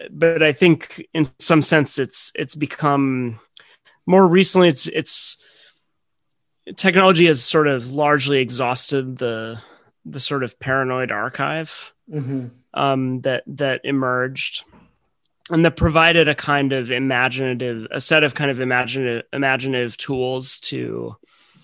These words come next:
Speaker 1: kind of indirectly apprehend the, the potentialities of these, these sort of, um,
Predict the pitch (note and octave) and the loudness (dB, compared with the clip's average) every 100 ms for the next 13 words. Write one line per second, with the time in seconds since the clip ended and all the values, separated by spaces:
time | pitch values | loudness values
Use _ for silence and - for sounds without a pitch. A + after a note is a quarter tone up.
0 | - _ _ _ D3+ C#3+ - F3+ E3+ D#3 | -20 _ _ _ 0 0 2 2 4 6
1 | D3 C#3 - C#3+ C3 B2+ A#2+ - C#3 - | 4 2 -2 -2 -2 -4 -6 -4 -2 -2
2 | B2+ A#2+ B2+ B2 A#2 A2+ - - B2+ - | -6 -6 -4 -4 -4 -6 -8 -8 -8 -8
3 | - C3 C#3 C#3+ C3 - C3 B2 B2 B2 | -10 -12 -8 -6 -4 -2 -2 0 -2 -6
4 | A#2 A#2 A#2+ - A#2+ A2 A2 - - - | -8 -8 -10 -10 -10 -8 -4 -4 -4 -8
5 | _ - _ _ _ - C#3 B2+ - B2+ | _ -20 _ _ _ -8 -6 -4 -4 -4
6 | A#2+ A2+ G#2+ B2 A#2 G#2+ A2 A2 A2+ | -6 -8 -8 -6 -4 -6 -8 -8 -10